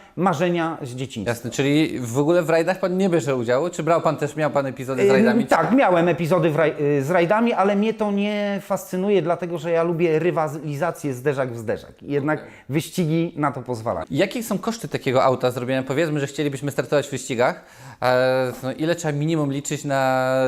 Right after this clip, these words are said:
Speaker 2: na to, żeby zacząć tą przygodę? Jak
Speaker 1: Znaczy,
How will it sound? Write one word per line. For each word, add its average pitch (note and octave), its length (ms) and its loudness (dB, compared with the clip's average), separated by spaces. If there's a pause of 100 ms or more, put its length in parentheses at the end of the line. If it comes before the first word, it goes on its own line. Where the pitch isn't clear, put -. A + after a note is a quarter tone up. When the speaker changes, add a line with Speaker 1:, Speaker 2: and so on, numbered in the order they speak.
(220)
Speaker 2:
na C#3+ 180 0
to, D#3 120 -4
żeby C#3 200 -2
zacząć D#3 320 0
tą D3 120 -4
przygodę? A2+ 460 0 (300)
Jak - 160 2
Speaker 1:
Znaczy, B3 160 4